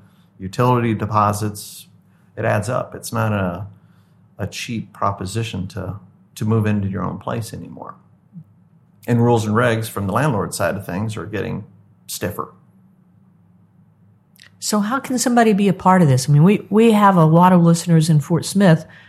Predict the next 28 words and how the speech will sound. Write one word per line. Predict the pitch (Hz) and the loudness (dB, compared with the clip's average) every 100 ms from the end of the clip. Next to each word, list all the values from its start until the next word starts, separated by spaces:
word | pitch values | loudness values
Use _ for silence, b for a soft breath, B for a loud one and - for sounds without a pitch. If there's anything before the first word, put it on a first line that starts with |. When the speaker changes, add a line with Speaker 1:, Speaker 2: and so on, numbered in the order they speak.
| b _ | b _
Speaker 2:
but | 170 160 - - - _ | 2 2 0 -16 -20 _
w-, | - - 180 180 196 - _ | -20 -6 0 2 0 -4 _
every | 160 196 202 202 190 185 | 0 2 4 6 6 6
week | 190 208 196 - - _ - | 6 4 2 -8 -18 _ -2
people | 185 180 180 | 0 2 4
all | 170 170 | 6 6
over | 165 160 | 6 4
the | 147 | 2
country, | - 196 - 190 180 | 2 0 2 4 6
and | 143 | 6
in | 131 | 4
fact, | 180 175 165 | 0 -2 0
all | 156 | 2
over | 151 | 2
the | 147 | 2
world | 139 170 160 143 - _ | 2 4 4 2 -2 _
hear | 196 185 156 B B B B B | 2 4 4 B B B B B
this | - 151 | -4 -4
podcast. | 175 170 165 135 127 - | 0 0 0 -4 -4 -6
So | - 143 | 0 2
how | 143 - 196 | 2 0 -2
can | 277 254 | 0 -2
somebody | - 175 196 190 190 143 - _ | 2 4 6 4 4 0 -4 _
get | 143 175 | 0 4
involved | 190 147 123 127 131 156 160 156 | 4 4 0 0 2 2 2 -2
with | 139 | -4
this | - 139 | -4 -10
project? | - - 170 165 - | -8 -2 -2 -2 -10